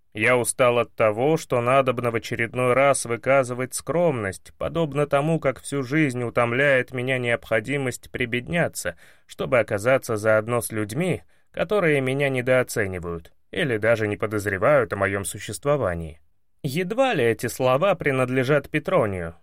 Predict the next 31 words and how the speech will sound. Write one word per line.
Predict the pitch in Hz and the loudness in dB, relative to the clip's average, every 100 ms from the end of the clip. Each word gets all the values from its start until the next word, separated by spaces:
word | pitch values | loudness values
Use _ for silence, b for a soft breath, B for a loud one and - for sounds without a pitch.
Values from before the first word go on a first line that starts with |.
| _ | _
однако | - 107 185 247 | -4 -2 -2 -2
вчера | - 233 220 | -4 0 0
я | 226 220 | 0 0
провел | 214 196 208 220 | 0 2 2 4
расследование | 185 170 127 135 185 208 214 208 214 | 2 0 0 2 2 0 0 0 -2
и | 208 | -2
не | 202 | -2
нашел | 220 - 127 110 | -4 -2 0 0
ничего, | 113 107 113 101 165 | -2 -4 -4 -2 -2
что | 170 170 | 0 -2
опровергало | 147 117 110 101 95 117 143 | 0 0 0 2 2 4 2
бы | 156 | 0
его | 120 104 | 2 2
авторство. | 156 160 - - - 82 - _ _ _ _ | 2 0 -8 -10 -12 -12 -12 _ _ _ _
Так | - 107 | -4 -2
или | 101 | -4
иначе, | 92 104 165 139 110 92 | -2 -2 0 -2 -2 -4
сказанное | - 147 165 135 113 104 | -4 -2 0 0 -2 -2
Петронием | 104 87 110 165 147 107 98 | -4 0 2 4 2 0 -2
или | 98 | -2
кем | 95 139 117 | -2 -4 -2
бы | 98 | -2
то | 98 | -4
ни | 92 120 | -4 -2
было, | 170 143 113 101 | 0 2 2 0
не | 120 135 | -6 -2
очень | 208 220 - 95 | -2 -2 -4 -8
связано | - 107 120 104 110 | -6 -2 0 0 -4
с | 110 | -4
сюжетом | - 160 98 85 123 | -4 -2 -2 -2 -4
"Кармен". | - 120 82 80 | -2 -2 -2 -8